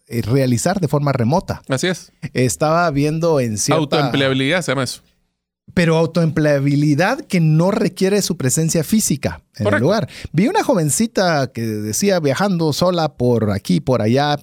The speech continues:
Speaker 1: y me llamó la atención porque andaba en Parajachel, entonces ahí obviamente comencé a ver qué estaba haciendo, pero en cierta oportunidad decía, ¿por qué es que esta persona podía vivir viajando? Y entonces optó por un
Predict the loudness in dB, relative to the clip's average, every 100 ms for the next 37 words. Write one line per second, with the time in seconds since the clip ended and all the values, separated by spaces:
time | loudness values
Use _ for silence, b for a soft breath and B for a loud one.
0 | -4 0 2 2 2 0 0 0 0 0
1 | 0 0 -2 -2 -2 -2 0 0 -2 0
2 | 0 0 0 2 2 0 0 -2 -2 -2
3 | 0 -2 -2 -4 -4 -2 0 0 0 0
4 | -4 B B B 0 2 2 0 -2 -2
5 | 0 2 2 2 0 0 0 0 0 0
6 | 2 0 -2 -2 -2 -2 -4 -4 -4 -2
7 | 0 0 0 0 2 2 2 2 -2 -10
8 | _ _ -6 0 4 4 4 2 0 2
9 | 0 -2 -6 b b b -4 -2 0 0
10 | 0 -2 -2 -2 0 0 0 0 0 2
11 | 2 0